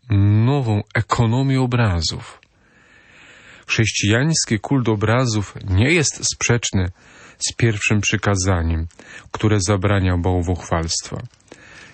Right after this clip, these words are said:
Istotnie, cześć oddawana obrazowi odwołuje się do pierwotnego wzoru i kto czci obraz, ten czci osobę,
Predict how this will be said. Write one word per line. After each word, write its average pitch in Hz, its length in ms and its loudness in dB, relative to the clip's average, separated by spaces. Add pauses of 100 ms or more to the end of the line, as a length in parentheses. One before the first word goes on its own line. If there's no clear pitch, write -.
(160)
Istotnie, 98 680 -2 (640)
cześć - 420 0
oddawana 98 840 0
obrazowi 98 840 0 (640)
odwołuje 110 720 0
się - 180 0
do 113 220 0 (160)
pierwotnego 127 720 0
wzoru 104 600 0
i 98 140 -2
kto 98 380 -2 (560)
czci - 380 0
obraz, 107 460 0 (340)
ten 107 280 2 (160)
czci - 340 0
osobę, 113 580 0